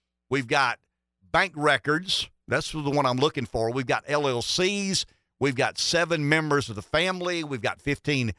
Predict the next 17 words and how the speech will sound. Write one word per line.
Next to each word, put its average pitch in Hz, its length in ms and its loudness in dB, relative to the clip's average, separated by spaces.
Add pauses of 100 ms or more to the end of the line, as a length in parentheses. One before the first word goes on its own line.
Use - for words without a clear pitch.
(180)
We 135 80 -6
got 131 180 0
money 143 380 0
wired 147 500 4
from 110 580 -2 (340)
foreign 139 340 2
nationals 160 600 2
to 165 220 0
the, 160 140 0
I - 40 -8
mean, 160 160 0
we 202 120 0
got 175 200 0
a 127 40 0
lot 147 540 2
of 139 100 -4
things. 127 600 -2